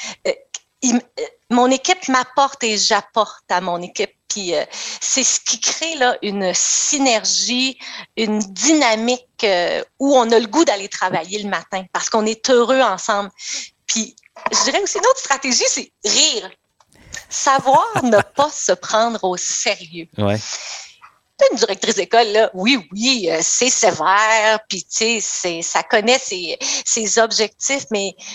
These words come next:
Speaker 1: une direction d'école aussi, ça rit. Moi, je dis toujours à mes élèves, « Madame Leclerc, là,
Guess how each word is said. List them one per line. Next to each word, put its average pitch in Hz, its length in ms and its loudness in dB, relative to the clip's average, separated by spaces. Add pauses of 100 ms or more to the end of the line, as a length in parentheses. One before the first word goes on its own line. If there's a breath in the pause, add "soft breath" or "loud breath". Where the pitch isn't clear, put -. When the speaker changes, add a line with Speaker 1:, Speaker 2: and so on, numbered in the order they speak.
(380 loud breath)
Speaker 1:
une 214 220 -2
direction 294 560 -2
d'école 269 460 -4
aussi, - 340 -4
ça - 200 -6 (320)
rit. 262 260 -6
Moi, 403 100 4
je - 60 -2
dis - 100 -4
toujours 415 240 4
à 254 80 4
mes 233 200 -2
élèves, « 240 260 4
Madame 277 220 4
Leclerc, 392 420 2
là, 330 120 4